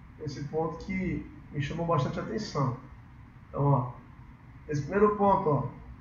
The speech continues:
é, aqui é um ponto que você não fez, e aí é importante a gente abordar, tá? Foram dois lances muito parecidos, com alguns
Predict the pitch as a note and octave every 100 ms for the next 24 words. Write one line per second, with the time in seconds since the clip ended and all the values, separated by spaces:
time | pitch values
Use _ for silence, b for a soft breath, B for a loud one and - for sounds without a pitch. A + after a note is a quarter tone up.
0 | - - - - - - - C3+ C3 -
1 | D3 D3 F#3+ F#3+ - - F3+ - F#3 F3
2 | A3 - F3 F#3 B3 - - - - -
3 | - D3 D3 D#3 D#3 D3 C#3+ D#3 D3+ C#3+
4 | D3+ D3+ C#3 C#3 D3 - - - - -
5 | - - - - - B2+ C3+ - D3+ D3+
6 | D#3 E3 - - - F3+ F3+ D3 - F3+
7 | G3+ G3 - A2 - G2+